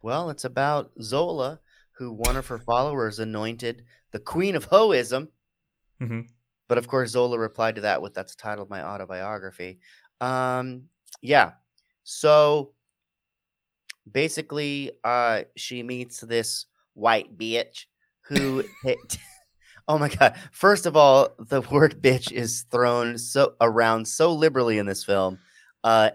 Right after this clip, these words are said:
Speaker 1: and I think, d-, does anyone say the word "bitch" better than Riley Keough? Like, no,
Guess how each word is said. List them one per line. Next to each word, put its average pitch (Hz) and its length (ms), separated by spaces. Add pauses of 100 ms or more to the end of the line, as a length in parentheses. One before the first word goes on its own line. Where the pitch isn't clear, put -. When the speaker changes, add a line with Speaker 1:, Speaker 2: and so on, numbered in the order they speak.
Speaker 1:
and 131 220
I 151 140
think, 180 280 (120)
d-, 165 140
does 147 220
anyone 220 340
say 156 240
the 147 140
word 135 260
"bitch" 120 340
better 123 240
than 123 160
Riley 113 300
Keough? 120 340 (840)
Like, 117 220
no, 131 320